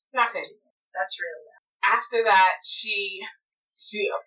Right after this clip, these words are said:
Speaker 1: of course, gets out of her interview, and I think Dalpo is trying to call her, and she's not answering the phone. But then she starts sending texts with all these emojis. And at this point, I think he's across the street.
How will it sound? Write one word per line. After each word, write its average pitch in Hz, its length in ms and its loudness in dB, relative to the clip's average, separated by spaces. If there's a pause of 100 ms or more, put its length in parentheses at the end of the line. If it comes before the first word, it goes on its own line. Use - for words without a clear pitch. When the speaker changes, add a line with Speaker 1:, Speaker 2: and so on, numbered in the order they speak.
(180)
Speaker 1:
of - 120 -4
course, 196 280 0
gets 190 180 0
out 185 120 4
of 185 80 -2
her 185 120 -2
interview, 175 320 -4
and 175 120 0
I 175 60 -2
think 185 200 -6
Dalpo 185 360 0
is 180 100 -8
trying 185 160 0
to 165 100 -6
call 185 280 2
her, 294 300 0 (360)
and 190 60 -20
she's 202 140 -8
not 202 120 0 (120)
answering - 240 -2
the - 120 -6
phone. - 400 0 (360)
But 185 100 2
then 190 100 4
she - 120 0
starts 196 260 0
sending - 320 0
texts 185 460 -4
with 170 120 -16
all 175 200 2
these 180 140 -10
emojis. 190 640 -2 (400)
And 190 200 0 (220)
at 202 60 0
this 269 160 2
point, 262 160 2
I 214 160 2
think 233 140 -4
he's 208 100 -4
across - 380 2
the - 60 -4
street. 359 440 0